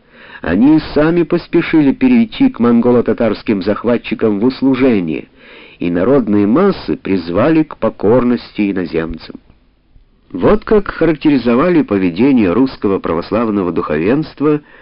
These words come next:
во время монголо-татарского ига наиболее объективные дореволюционные историки и публицисты. "Тяжело было для русских", писал Высоцкий в статье "Политическая и общественная деятельность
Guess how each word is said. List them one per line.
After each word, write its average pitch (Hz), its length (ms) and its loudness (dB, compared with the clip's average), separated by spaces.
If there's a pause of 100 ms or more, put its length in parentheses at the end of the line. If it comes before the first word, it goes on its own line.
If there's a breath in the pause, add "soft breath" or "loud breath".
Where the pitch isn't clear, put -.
(260 loud breath)
во 98 200 -2
время 127 280 2
монголо-татарского 117 1080 0
ига 113 520 0 (600 soft breath)
наиболее 185 460 2
объективные 170 680 2
дореволюционные 120 960 2
историки 156 560 0
и 127 260 2
публицисты. 120 840 -4 (1600)
"Тяжело 110 560 0
было 104 320 0
для 85 260 -2
русских", 95 680 -4 (180)
писал 82 500 -4
Высоцкий 87 680 -4
в - 40 -16
статье 80 380 -4
"Политическая 80 800 -4
и - 20 0
общественная 80 640 -6
деятельность 127 720 -2